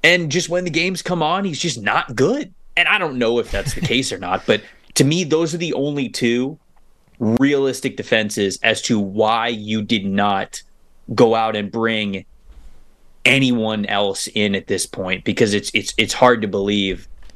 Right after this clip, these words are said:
that there wasn't an upgrade. And Josh Dobbs is, I don't wanna act like the Josh Dobbs thing was like, "Oh yeah, anybody could have had that."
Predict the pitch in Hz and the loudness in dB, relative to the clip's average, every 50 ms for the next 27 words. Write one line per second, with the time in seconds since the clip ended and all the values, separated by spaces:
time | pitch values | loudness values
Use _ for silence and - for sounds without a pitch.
0 | - - - - - - - - - 120 113 101 113 104 101 104 107 101 - 107 | -18 -18 -18 -18 -20 -20 -10 -2 2 2 4 4 4 2 4 2 0 0 -2 -4
1 | 92 92 92 90 90 - - 95 82 85 90 131 165 165 - - - - - - | -2 -2 -2 -2 -4 -4 -4 -4 -2 2 2 2 2 0 -6 -18 -20 -20 -20 -20
2 | - - - - - 208 190 190 - - - 147 131 131 123 113 107 110 101 98 | -20 -20 -10 -2 2 4 4 4 2 2 2 2 2 2 0 -2 -2 -2 -2 -2
3 | 92 - - - - - - - _ - - - - - - - - - - - | -2 -4 -6 -8 -16 -20 -20 -20 _ -20 -20 -18 -18 -18 -18 -20 -20 -20 -20 -20
4 | - - - - - 247 247 190 139 123 120 120 - - 123 113 101 - - - | -20 -12 -2 4 6 6 6 6 2 -2 -4 -4 -4 -2 0 0 0 -2 -6 -18
5 | - - - - - - - - - - - - _ - - - - - - - | -20 -20 -20 -20 -20 -20 -20 -20 -20 -20 -20 -20 _ -20 -20 -20 -20 -20 -20 -20
6 | - - - 127 127 101 127 117 113 113 - - - 107 104 104 98 92 - - | -18 -6 2 2 2 4 4 4 2 2 -2 -2 0 0 0 0 -2 -4 -6 -4
7 | 117 104 101 98 95 95 92 - 101 90 90 98 180 202 202 196 175 147 139 165 | -4 -2 -2 0 0 0 0 0 -2 -2 2 2 2 2 2 0 0 -2 -2 -4
8 | 170 139 123 98 - - 135 101 90 - 120 90 87 87 - - - - | -4 -4 -4 -4 -4 -4 -4 -4 -4 -2 -2 -2 -2 -2 -8 -10 -10 -10